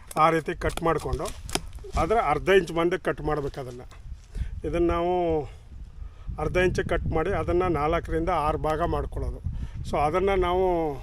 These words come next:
ಆ, ಕಾರ್ನ್ ಫ್ಲೋ, ಮೈದಾ, ಮತ್ತು ಕಡಲೆ ಹಿಟ್ಟು,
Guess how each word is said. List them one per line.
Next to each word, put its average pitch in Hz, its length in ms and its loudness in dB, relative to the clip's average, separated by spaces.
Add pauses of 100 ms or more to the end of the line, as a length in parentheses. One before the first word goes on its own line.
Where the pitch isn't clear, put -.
(960)
ಆ, 147 100 -2 (120)
ಕಾರ್ನ್ 156 300 4
ಫ್ಲೋ, 156 360 0 (400)
ಮೈದಾ, 151 500 -2 (800)
ಮತ್ತು 143 580 -4 (560)
ಕಡಲೆ 156 280 0
ಹಿಟ್ಟು, 147 300 -2